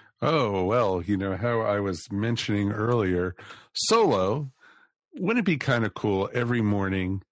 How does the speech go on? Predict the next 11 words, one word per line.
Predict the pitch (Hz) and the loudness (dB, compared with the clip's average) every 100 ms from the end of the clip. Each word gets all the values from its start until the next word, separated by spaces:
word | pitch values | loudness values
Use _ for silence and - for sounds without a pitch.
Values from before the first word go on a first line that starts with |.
| _ - - - | _ -20 -20 -6
to | - | 0
wake | 113 107 - | 2 2 2
up | 98 95 - - _ | 0 -2 -6 -20 _
to | - 107 | -2 0
your | 90 90 | 0 0
very | 87 104 123 113 104 | -2 0 2 2 0
own | 101 95 92 | 0 2 2
Millennium | 95 117 117 104 98 | 2 0 0 0 -2
Falcon | - 110 101 107 95 - 127 | 0 2 2 -2 -4 -4 -4
waffle | 123 139 147 151 143 | 2 4 4 2 2
maker? | 123 113 107 - 101 92 85 | 4 4 2 2 2 2 0